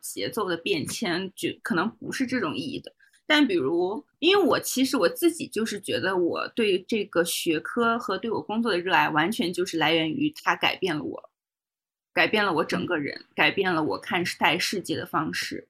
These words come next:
Speaker 1: 就是其实我刚才也问到你第一次接触本专业的感受，我其实第一次就是在，在上大学的时候，我有两个契机，一个是我们的学姐，因为我在一所外国语大学，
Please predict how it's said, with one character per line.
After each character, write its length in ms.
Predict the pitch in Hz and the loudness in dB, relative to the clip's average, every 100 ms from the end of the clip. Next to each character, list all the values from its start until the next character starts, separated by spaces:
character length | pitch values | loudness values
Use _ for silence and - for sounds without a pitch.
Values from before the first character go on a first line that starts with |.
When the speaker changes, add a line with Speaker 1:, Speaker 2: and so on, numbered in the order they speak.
| _ _ - - _ _ - | _ _ -20 -20 _ _ 0
Speaker 1:
就 160 | 226 | 2
是 440 | 226 - 196 170 165 | 2 2 2 2 2
其 200 | - 240 | 0 2
实 140 | 262 | 4
我 100 | - | 4
刚 160 | 190 226 | 4 2
才 200 | 185 180 | 2 2
也 260 | 160 - - | 2 0 0
问 200 | 202 185 | 2 4
到 160 | 175 | 2
你 180 | 156 98 | 2 -4
第 120 | - | -6
一 80 | 196 | -6
次 160 | 196 190 | -4 -4
接 180 | - 175 | -2 -2
触 160 | - | -2
本 200 | - 147 | -8 -8
专 180 | - 160 | -4 -4
业 60 | 165 | -4
的 80 | |
感 200 | - - | -4 -4
受， 200 | 180 - | -6 -8
我 100 | - | -8
其 180 | - 214 | -8 -8
实 60 | 202 | -8
第 160 | 202 | -6
一 80 | 190 | -8
次 400 | - - 190 - - - _ - | -10 -10 -8 -8 -12 -20 _ 2
就 160 | 196 | 2
是 120 | 202 | 4
在， 160 | 202 170 | 2 2
在 180 | - 165 | 0 -2
上 160 | 214 | 0
大 140 | 190 180 | 0 0
学 160 | - | -2
的 100 | - | -6
时 140 | - 180 | -4 -4
候， 180 | 185 - | -2 -2
我 340 | 143 - - _ | -2 -4 -8 _
有 220 | - 190 208 | -2 2 4
两 240 | 220 - | 2 0
个 100 | 165 | -4
契 340 | - - 277 185 | -4 0 0 0
机， 240 | - 180 | -8 -10
一 160 | 190 180 | -6 0
个 160 | 262 294 | 2 2
是 220 | - 220 | 2 2
我 120 | 156 | 0
们 160 | 113 160 | 0 -2
的 80 | |
学 300 | 202 - 160 | -2 0 0
姐， 300 | 135 - - _ _ - _ | 0 -6 -8 _ _ -20 _
因 140 | 214 247 | 2 4
为 80 | |
我 80 | 220 | 4
在 160 | - 175 | 4 4
一 60 | |
所 160 | 196 175 | 2 2
外 160 | 240 226 | 2 2
国 100 | 156 | 0
语 80 | |
大 200 | - 151 | 0 0
学， 280 | 175 - - | 0 -4 -6